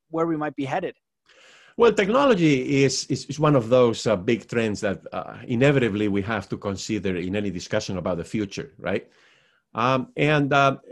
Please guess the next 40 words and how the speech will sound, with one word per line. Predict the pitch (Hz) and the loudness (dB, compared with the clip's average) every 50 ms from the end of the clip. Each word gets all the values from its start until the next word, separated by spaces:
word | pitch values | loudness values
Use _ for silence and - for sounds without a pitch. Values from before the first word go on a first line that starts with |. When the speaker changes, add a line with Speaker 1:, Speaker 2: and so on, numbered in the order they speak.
| - 113 - - - - 107 113 | -14 -12 -12 -12 -12 -12 -12 -6
Speaker 2:
look, | 143 175 143 101 - - - - _ | -4 -2 -2 -2 -2 -4 -10 -12 _
uh, | - 123 123 127 120 - _ _ _ _ _ _ - | -6 -4 -4 -4 -6 -8 _ _ _ _ _ _ -2
I | 139 165 | -2 -2
think, | 160 - 175 165 156 139 - | 0 0 -2 -2 -2 0 2
uh, | 139 127 127 120 - - _ _ - | 2 2 2 2 0 -4 _ _ -20
both | - 101 - 135 135 139 120 113 | -16 -4 0 2 2 2 2 2
you | 135 131 | 2 2
and | 123 110 110 | 2 2 0
I, | 117 120 117 110 104 | 0 0 0 0 -2
whom | 95 - 104 95 92 87 - - | -2 -4 -6 -6 -6 -8 -10 -10
I, | 98 101 101 - - - | -10 -8 -8 -8 -10 -10
I | - - | -10 -10
think, | - - 123 120 98 117 | -6 -6 -6 -6 -4 -4
uh, | 107 98 | -4 -2
we | 98 113 117 | -2 -4 -6
both | 101 - 101 120 123 117 110 | -6 -4 -2 0 0 0 0
belong | 113 107 104 107 107 98 | -2 -2 0 0 -2 -2
to | - | -4
the | 90 92 | -6 -6
same | - - 107 101 95 | -6 -4 -4 -4 -4
generation, | 87 98 90 90 92 98 107 107 98 - - 78 71 | -4 -4 -4 -2 -2 -2 -2 -4 -4 -6 -10 -8 -6
right? | 82 87 92 90 | -4 -4 -4 -4
We | 90 87 | -6 -6
were | 87 87 82 73 - _ _ | -6 -6 -6 -8 -12 _ _
probably | - 120 117 98 98 92 | -2 -2 -2 -2 -2 -4
born | 85 87 98 98 95 | -2 -2 -2 -2 -2
around, | 90 90 95 95 92 90 90 80 90 | -2 -2 -2 -2 -2 -2 -4 -4 -4
uh, | 85 82 82 82 - | -2 -2 -4 -4 -4
you | 135 | -6
know, | 120 95 90 92 98 - _ _ _ _ _ _ - | -4 -4 -6 -6 -10 -14 _ _ _ _ _ _ -4
plus | 127 123 117 - | -2 -2 -2 -2
minus | 117 110 110 107 104 101 92 - | -2 -2 -2 0 -2 -2 -4 -4
five | - 110 107 104 101 | -4 -2 -2 -2 -2
or | 104 | -6
ten | 87 - 110 98 92 | -6 -4 -4 -4 -4
years | 87 95 98 98 90 - 98 | -2 -2 -2 -2 -4 -4 -6
around | 92 95 95 95 | -6 -4 -4 -6
the | 92 | -6
same | 92 - 113 101 98 95 | -8 -6 -6 -6 -6 -6
time. | - - 117 110 107 101 98 90 | -6 -6 -4 -4 -2 -2 -4 -6